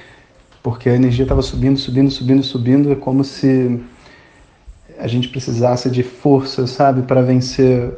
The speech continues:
um obstáculo de limpeza dos relacionamentos, né? Eu também, assim, falando de um ponto de vista mais, é, esotérico, sabe, eu, eu senti, assim, muita luz,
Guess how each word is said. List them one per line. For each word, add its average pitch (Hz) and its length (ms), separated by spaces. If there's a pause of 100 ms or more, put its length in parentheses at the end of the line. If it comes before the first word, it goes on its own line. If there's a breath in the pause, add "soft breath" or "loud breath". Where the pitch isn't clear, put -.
um 127 200
obstáculo 123 840 (460)
de 120 160
limpeza 127 480
dos 117 140
relacionamentos, 117 840
né? 117 140 (1200 soft breath)
Eu 123 200
também, 123 380
assim, 120 480
falando 120 320
de 117 80
um 117 80
ponto 117 280
de 120 100
vista 117 260
mais, 117 560 (560 loud breath)
é, 117 380
esotérico, 139 680
sabe, 123 400 (680 soft breath)
eu, 135 280
eu 139 140
senti, 156 280
assim, 165 200
muita 185 320
luz, 139 600